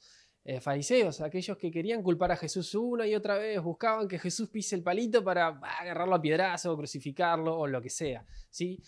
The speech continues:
Y, mm, no se logró eso hasta que no se cumplió el tiempo que Dios tenía preparado para que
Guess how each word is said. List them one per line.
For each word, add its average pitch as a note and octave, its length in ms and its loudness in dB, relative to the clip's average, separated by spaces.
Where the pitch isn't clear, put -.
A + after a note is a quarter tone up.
Y, G#3 320 0
mm, G3+ 500 0
no B3 140 2
se B3 420 -4
logró B3+ 380 0
eso C4 180 -4
hasta B3+ 180 -4
que G#3 120 0
no G#3 180 0
se G#3+ 140 -6
cumplió F3 340 -2
el F3+ 140 -6
tiempo F3 360 -6
que C#3+ 120 -4
Dios C#3 280 -4
tenía C3+ 220 -6
preparado A#2+ 400 -4
para A#2+ 140 -6
que D3+ 180 -8